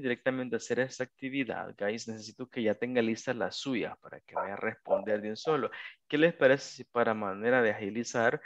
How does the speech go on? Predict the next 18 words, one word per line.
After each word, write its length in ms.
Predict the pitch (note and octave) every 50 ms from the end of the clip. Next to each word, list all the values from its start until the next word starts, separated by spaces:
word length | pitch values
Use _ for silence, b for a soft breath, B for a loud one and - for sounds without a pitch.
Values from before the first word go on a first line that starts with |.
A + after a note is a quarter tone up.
| B B B
solo 260 | _ - B2 B2 B2
llevan 440 | A#2+ A#2 A#2+ A#2+ A#2 A#2+ A#2+ A#2+ A#2+
una 180 | B2 B2+ B2+ A#2+
lista 540 | A#2 A#2 C3 C#3 C#3 - - - - C#3+ B2
de 140 | G#2+ F#2+ -
have 220 | - A#2 A#2 C#3+ - - - -
to 80 | F#3
y 180 | - - A#2+ A#2
una 200 | A#2 A2+ G#2+ G2
de 120 | F#2+ G2
need 200 | G2+ G#2+ G#2 -
to? 100 | - - -
Creo 180 | - G2+ G2+
que 100 | - G#2
ya 100 | G2+ F#2+
las 200 | F2+ F2 - -
tenemos, 460 | - - G2+ A#2+ A#2+ G#2+ - - _
¿verdad? 320 | - - - _ - -